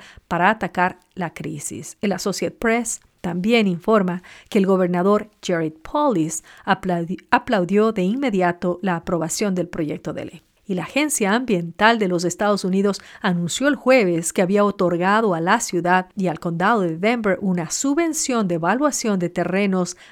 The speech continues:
baldíos de quinientos mil dólares para limpiar sitios prioritarios a lo largo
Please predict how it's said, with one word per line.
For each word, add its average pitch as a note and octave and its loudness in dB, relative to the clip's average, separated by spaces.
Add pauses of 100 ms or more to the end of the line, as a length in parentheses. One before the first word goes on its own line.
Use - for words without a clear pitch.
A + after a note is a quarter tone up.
(120)
baldíos E3+ 0
de F3 0
quinientos F3 -2
mil F3+ -2
dólares F3 2 (280)
para F3+ 2
limpiar F3+ 2
sitios F#3 -2 (220)
prioritarios F3+ 2
a G3 2
lo F3 2
largo F3+ 0